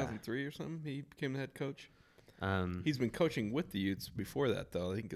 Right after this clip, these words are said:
Speaker 1: I thought I saw this thing, like, twenty-something years. He's
Speaker 2: yeah,
Speaker 1: been at
Speaker 2: twenty,
Speaker 1: the
Speaker 2: I think it was
Speaker 1: University of Utah.
Speaker 2: twenty-seven, twenty-seven or something like that.
Speaker 1: Yeah, something crazy like
Speaker 2: Um,
Speaker 1: that.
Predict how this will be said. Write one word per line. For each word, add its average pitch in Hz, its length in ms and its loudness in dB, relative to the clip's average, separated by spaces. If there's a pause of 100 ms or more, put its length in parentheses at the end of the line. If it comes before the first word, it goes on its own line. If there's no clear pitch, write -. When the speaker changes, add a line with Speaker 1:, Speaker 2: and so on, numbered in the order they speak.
(100)
Speaker 1:
I 117 100 0
thought 113 420 2
I 113 40 0
saw 120 180 4
this 107 140 -2
thing, 110 140 0
like, 101 160 -4
twenty-something 110 840 -2
years. 117 420 -2
He's 107 120 -4
Speaker 2:
yeah, 120 120 12
Speaker 1:
been 107 100 4
at 107 40 2
Speaker 2:
twenty, 151 220 4
Speaker 1:
the 113 160 -2
Speaker 2:
I 110 40 4
think 107 100 4
it 196 60 6
was 139 120 6
Speaker 1:
University - 80 6
of 135 60 8
Utah. 104 180 2
Speaker 2:
twenty-seven, 117 320 0
twenty-seven 117 600 -4 (120)
or 247 60 -8
something 139 240 -6
like 262 100 -14
that. 135 260 -6
Speaker 1:
Yeah, 110 240 0 (300)
something 107 240 -4
crazy 107 340 -2
like 113 100 -2
Speaker 2:
Um, 107 200 2
Speaker 1:
that. 101 160 0